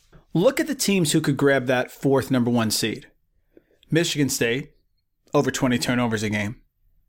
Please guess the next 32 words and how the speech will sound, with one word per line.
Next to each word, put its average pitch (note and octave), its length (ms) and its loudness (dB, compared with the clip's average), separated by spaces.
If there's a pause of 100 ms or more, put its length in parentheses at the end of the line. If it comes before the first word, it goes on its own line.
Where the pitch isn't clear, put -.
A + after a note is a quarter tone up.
(540)
Lot C3+ 360 2
of A2+ 380 -2
bad B2+ 320 0
karma D#3 640 0
going D#3+ 260 2
on E3+ 120 2
right F3 180 0
now, F3 140 2
Michigan F3 400 -2
State. G3 360 -2 (400)
Certainly D#3+ 380 2
hasn't A#2+ 240 0
been A#2+ 120 -2
consistent. B2+ 500 -2
Miles C#3 300 4
Bridges A#2+ 300 -2
has G#2 120 -4
not C3 260 0
played A#2+ 220 -2
anywhere C3 300 2
near D#3 320 4
what B2 140 2
I G2+ 40 -6
thought A2 220 -4
he A2 60 -4
would. F#2+ 260 -4 (240)
Don't G#3+ 220 2
have B3+ 140 0
a B3 40 -2
great B3+ 240 0
point B3+ 260 0
guard. - 340 -4